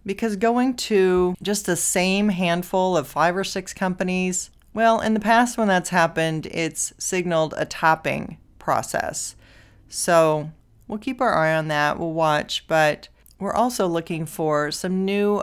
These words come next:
other exciting things that will come out of this that we hadn't been expecting. In the meantime, if the V I P experience is something you're interested in, we do have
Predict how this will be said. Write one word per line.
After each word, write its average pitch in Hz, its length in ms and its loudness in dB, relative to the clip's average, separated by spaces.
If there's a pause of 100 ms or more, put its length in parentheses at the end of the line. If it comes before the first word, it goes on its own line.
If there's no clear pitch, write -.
other 175 260 2
exciting 156 580 -2
things 202 480 -2
that 143 440 2 (400)
will 160 120 -8
come 220 260 -4
out 269 200 0
of 147 120 -2
this 147 320 -2
that 151 360 2
we 156 160 -4
hadn't 151 560 -2
been 139 160 -4
expecting. - 800 -10 (1700)
In 226 140 2
the 240 40 2
meantime, 190 640 2
if 226 220 -4
the 262 80 0
V 226 180 2
I 175 120 6
P 175 160 -2
experience 156 540 -2
is 160 120 -4
something 156 360 -2
you're 151 140 -2
interested 147 440 -6
in, 156 360 -2
we 180 120 -2
do 196 160 0
have 160 300 6